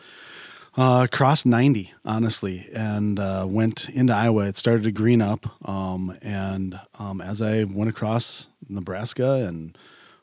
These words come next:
um, into Colorado and stuff, it was, it was a lot more green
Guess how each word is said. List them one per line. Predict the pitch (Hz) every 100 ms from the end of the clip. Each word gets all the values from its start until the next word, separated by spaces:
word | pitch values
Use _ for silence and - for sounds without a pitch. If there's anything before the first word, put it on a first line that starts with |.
| _
um, | 78 80 80 82 80 78 80 _
into | - 98 101 113 107 95
Colorado | - 104 101 95 110
and | 95 92
stuff, | 98 92
it | 104
was, | 104 110 98 - -
it | 117
was | 120
a | 120
lot | 113 127
more | 123 120
green | 101 101 113 117 95 92